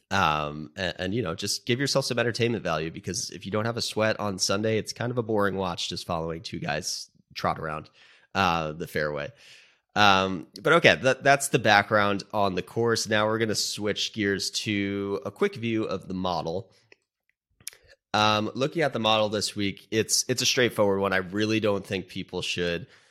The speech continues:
dive too deep into their models, um, in match play, because it's just, this is all strokes gained off of stroke play data. And, and, you know, as I said in my preview, you could shoot the worst round, the second worst round of the day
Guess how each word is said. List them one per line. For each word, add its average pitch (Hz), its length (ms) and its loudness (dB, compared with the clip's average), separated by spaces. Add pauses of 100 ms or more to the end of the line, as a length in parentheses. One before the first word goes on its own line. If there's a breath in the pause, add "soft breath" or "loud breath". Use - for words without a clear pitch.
(280 soft breath)
dive 98 320 4
too 110 280 -2
deep 98 260 -6
into 92 340 -6
their 90 180 -2
models, 87 640 -4 (1000)
um, 92 420 4
in 113 180 2
match 92 320 4
play, 90 180 2
because 90 380 -4
it's - 260 -2
just, - 260 -8
this 90 160 -6
is 87 120 -4
all 82 160 2
strokes - 440 -2
gained 82 460 -4 (420 soft breath)
off 87 200 0
of 85 80 -4
stroke 120 280 4
play 104 200 4
data. 92 520 2
And, 82 500 -2 (580)
and, 85 220 -2
you 90 120 -4
know, 87 60 2
as 101 220 4
I 98 100 4
said 101 220 2
in 92 60 -2
my 87 120 0
preview, 90 400 -2
you 95 140 -4
could 104 140 -4
shoot 107 200 -2
the 95 100 -2
worst 90 360 -4
round, 90 220 2
the 101 80 -4
second 101 300 2
worst 95 240 -2
round 95 220 0
of 87 60 -6
the 90 60 -6
day 90 400 0